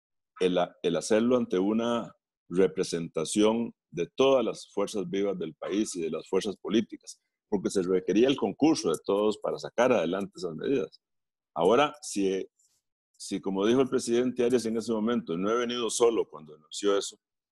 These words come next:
pues hoy día con mucho más razón, eh, el gobierno tiene que hacer un anuncio en presencia casi que de las mismas fuerzas representadas en ese, en ese momento, en presencia de las fracciones, en presencia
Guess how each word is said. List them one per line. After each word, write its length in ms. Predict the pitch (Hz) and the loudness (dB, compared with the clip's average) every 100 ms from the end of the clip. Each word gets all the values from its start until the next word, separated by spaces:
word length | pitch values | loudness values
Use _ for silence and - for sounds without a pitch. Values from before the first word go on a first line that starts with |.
| - | -14
pues 120 | - | 0
hoy 140 | 92 120 | 2 4
día 220 | 131 139 | 2 0
con 120 | 139 | -2
mucho 240 | 110 95 | -4 -4
más 160 | 92 113 | -2 0
razón, 560 | 123 117 117 127 127 _ _ - _ _ _ 92 | 0 0 0 0 -4 _ _ -20 _ _ _ -2
eh, 200 | 92 - | -2 0
el 160 | 90 87 | 0 0
gobierno 420 | 87 98 117 113 | 0 0 0 -2
tiene 260 | 117 120 | -2 -2
que 80 | 110 | -2
hacer 360 | - 104 113 - _ | 0 2 0 -2 _
un 180 | 98 104 | -4 0
anuncio 600 | 104 104 107 - 113 - _ _ _ _ 90 | 0 0 0 -2 -4 -4 _ _ _ _ -4
en 160 | 90 | -2
presencia 680 | 92 92 131 160 165 - - | 0 2 4 4 2 0 -2
casi 300 | 120 113 - | -2 0 0
que 80 | 117 | 2
de 80 | |
las 160 | 92 85 | 2 2
mismas 500 | 104 156 143 90 - | 4 4 2 0 -2
fuerzas 340 | 113 110 120 | 0 2 0
representadas 1040 | 107 - - - - 107 110 113 - - - _ _ | 0 -6 -8 -8 0 4 4 4 -2 -12 -20 _ _
en 180 | 82 85 | -8 -6
ese, 220 | 90 107 95 - | 0 0 0 -4
en 140 | 80 | -6
ese 160 | 98 117 | -4 -2
momento, 420 | 98 120 139 - | 0 0 0 -2
en 60 | - | -4
presencia 480 | - 110 117 117 | -2 0 2 2
de 60 | 120 | 2
las 140 | 107 | 2
fracciones, 580 | - 80 - 120 123 101 | 0 -6 2 2 4 0
en 100 | - | -4
presencia 580 | - 90 104 110 117 | -6 0 0 2 2